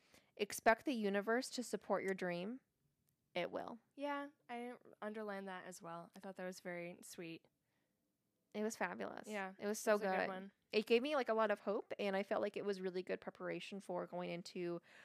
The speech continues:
Speaker 1: perfectionism, risk, and, um, uh,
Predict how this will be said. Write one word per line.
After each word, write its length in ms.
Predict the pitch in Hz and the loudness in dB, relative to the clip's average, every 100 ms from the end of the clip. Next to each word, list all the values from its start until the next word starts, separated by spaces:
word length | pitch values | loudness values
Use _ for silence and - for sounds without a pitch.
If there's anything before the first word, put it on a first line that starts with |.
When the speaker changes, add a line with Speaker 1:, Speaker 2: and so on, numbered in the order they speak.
| - - | -20 -6
Speaker 1:
perfectionism, 880 | - 202 180 - 196 180 180 175 180 - | -4 0 0 0 -6 -4 -4 -6 -8 -6
risk, 420 | 180 170 - - - _ _ _ - | -4 -2 -4 -10 -16 _ _ _ -6
and, 520 | 196 180 170 165 - - | -2 -2 -4 -8 -12 -6
um, 520 | 180 175 165 160 165 - _ _ _ _ _ _ _ - - - | -4 -2 -4 -8 -12 -16 _ _ _ _ _ _ _ -20 -14 -4
uh, 260 | 175 175 | -2 -2